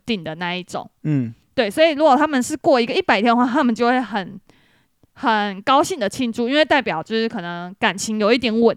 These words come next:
Speaker 1: 定了这样。
Speaker 2: 就有一个基础这样子。
Speaker 1: 对，对，对，对，对，对。
Speaker 2: 哎，那说实在的啦，就是你以前是喜欢在情人节收到礼物的人吗？这样。
Speaker 1: 我觉得是欸，就是以前很小年纪，可能国-，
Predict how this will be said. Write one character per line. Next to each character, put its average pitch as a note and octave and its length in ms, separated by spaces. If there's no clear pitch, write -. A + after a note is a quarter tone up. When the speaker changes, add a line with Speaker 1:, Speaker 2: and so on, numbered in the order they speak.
Speaker 1:
定 A3+ 200
了 - 160
这 G3+ 100
样。 C#3 180
Speaker 2:
就 C3 120
有 A#2+ 140
一 B2+ 80
个 D3 120
基 D#3 260
础 C3+ 260
这 B2+ 120
样 A#2 160
子。 D#2+ 280
Speaker 1:
对， D4+ 120
对， C#4 100
对， - 0
对， B3 320
对， G#3+ 120
对。 F#3 80
Speaker 2:
哎， D3+ 80
那 F3 160
说 F3+ 260
实 C3 160
在 A#2+ 240
的 G#2 100
啦， F#2+ 80
就 C3+ 100
是 D#3 200
你 F#3 240
以 D#3 40
前 A#2+ 400
是 C#3+ 360
喜 B2+ 160
欢 A#2+ 200
在 E3 160
情 C3+ 180
人 B2 140
节 A#2 160
收 B2 160
到 C3 140
礼 G2+ 160
物 A2+ 100
的 G#2 120
人 E2+ 200
吗？ E2 220
这 - 80
样。 G#2 180
Speaker 1:
我 B3+ 80
觉 D4 160
得 C#4+ 80
是 D#4 260
欸， F#3 280
就 G4 140
是 E4+ 80
以 C4 100
前 A3+ 220
很 A#3 160
小 G#3 240
年 G3 160
纪， A#3 100
可 C4 80
能 A3 220
国-， G#3 640